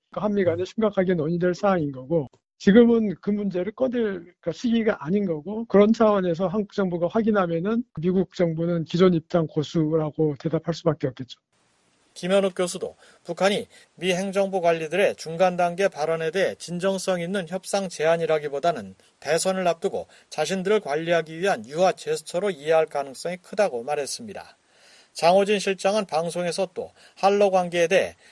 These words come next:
Speaker 2: 궁극적으로 남북한 중 어디와 협력해야 하는지 러시아 스스로가 잘 안다며, 우크라이나 전쟁 이후 국제정세 블록화가 가속화하거나 새로운 외생 변수가 심각하게 생기지 않으면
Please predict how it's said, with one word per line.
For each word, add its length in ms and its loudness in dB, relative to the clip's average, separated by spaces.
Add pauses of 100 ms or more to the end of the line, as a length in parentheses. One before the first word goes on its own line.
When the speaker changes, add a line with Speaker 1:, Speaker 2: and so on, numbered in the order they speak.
(160)
Speaker 2:
궁극적으로 800 -2
남북한 500 -2
중 140 -2
어디와 400 2
협력해야 600 -4
하는지 380 -6
러시아 440 0
스스로가 480 -2
잘 240 -4
안다며, 560 -4 (420)
우크라이나 560 0
전쟁 400 -4
이후 320 -6
국제정세 680 -2
블록화가 600 -4
가속화하거나 840 -6 (320)
새로운 520 0
외생 340 2
변수가 400 -2
심각하게 600 -6
생기지 340 -6
않으면 380 -6